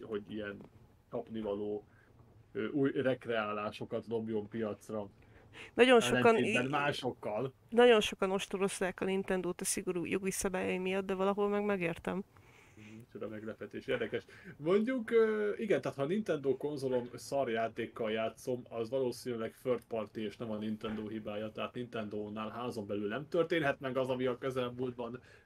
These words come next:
Speaker 1: sajnos egyre gyakrabban és gyakrabban megtörténik. Valaki mondja el nekem, bassza meg, hogy egy tizenkilenc éves játéknak,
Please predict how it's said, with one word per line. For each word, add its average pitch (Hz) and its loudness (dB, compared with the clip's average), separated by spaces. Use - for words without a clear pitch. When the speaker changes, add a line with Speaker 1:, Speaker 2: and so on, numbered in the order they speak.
Speaker 1:
sajnos 147 0
egyre 135 2
gyakrabban 120 -2
és 120 -2
gyakrabban 113 -2
megtörténik. 127 -4
Valaki 180 2
mondja 190 6
el 180 4
nekem, 156 2
bassza 156 0
meg, 165 0
hogy 135 0
egy 143 2
tizenkilenc 185 2
éves 151 2
játéknak, 127 0